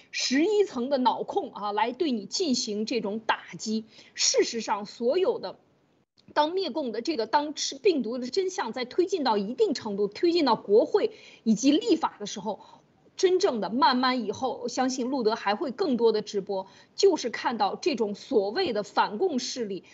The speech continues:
在这个里边真正要达到的是立起一杆反共势力的大旗，真正掌握的是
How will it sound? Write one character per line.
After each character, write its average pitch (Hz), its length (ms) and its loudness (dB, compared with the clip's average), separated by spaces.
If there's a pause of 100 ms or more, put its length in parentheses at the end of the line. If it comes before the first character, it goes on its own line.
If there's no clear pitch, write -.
(140)
在 - 180 2
这 285 200 0
个 233 80 4
里 202 180 -4
边 208 400 -8
真 370 220 0
正 320 180 0
要 214 180 0
达 - 280 -8
到 226 180 4
的 185 120 -2
是 - 180 -2
立 330 240 2
起 220 280 -2
一 269 120 -2
杆 214 260 2
反 190 300 -4
共 262 180 -2
势 - 180 -4
力 240 140 2
的 202 80 -4
大 214 180 -4
旗， 220 280 -10
真 392 320 2
正 269 240 0
掌 185 260 -2
握 254 240 2
的 202 140 -6
是 - 240 -10